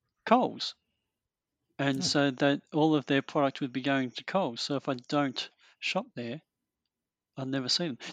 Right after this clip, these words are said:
Speaker 1: Do you
Speaker 2: You
Speaker 1: know
Speaker 2: won't
Speaker 1: who's
Speaker 2: see it.
Speaker 1: another one who's, who's like that, though? Uh, Sally's
Speaker 2: Yeah.
Speaker 1: Paddock, Red Bank.
Speaker 2: Oh, w-, w-,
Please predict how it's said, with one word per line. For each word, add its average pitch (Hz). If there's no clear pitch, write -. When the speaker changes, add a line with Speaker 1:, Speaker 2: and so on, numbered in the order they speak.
Speaker 1:
Do 202
you -
Speaker 2:
You -
Speaker 1:
know 240
Speaker 2:
won't 254
Speaker 1:
who's 240
Speaker 2:
see 202
it. -
Speaker 1:
another 165
one 269
who's, 185
who's 143
like 127
that, -
though? 120
Uh, 143
Sally's 180
Speaker 2:
Yeah. 113
Speaker 1:
Paddock, -
Red 202
Bank. -
Speaker 2:
Oh, 127
w-, 139
w-, 151